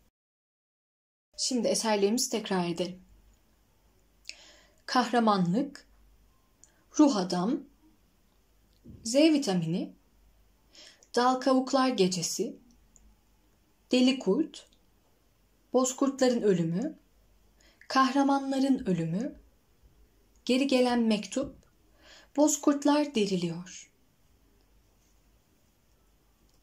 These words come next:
Şimdi görsellerimizi görüyoruz ve eserlerimizi hatırlamaya çalışıyoruz. Bir süper kahraman görüyoruz. Pelerini var. Herkesin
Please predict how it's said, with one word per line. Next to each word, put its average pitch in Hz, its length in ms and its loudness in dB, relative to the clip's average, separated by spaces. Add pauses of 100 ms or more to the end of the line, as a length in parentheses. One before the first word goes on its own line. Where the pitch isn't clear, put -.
(640)
Şimdi 226 400 -4
görsellerimizi 208 840 -2
görüyoruz 220 480 0
ve 208 40 -4
eserlerimizi 185 1000 -2
hatırlamaya 180 540 -2
çalışıyoruz. - 840 -14 (1900)
Bir 233 120 2
süper 240 420 -2
kahraman 214 540 -2
görüyoruz. 185 640 -2
Pelerini 208 480 0
var. 233 280 -2 (420)
Herkesin 262 800 -2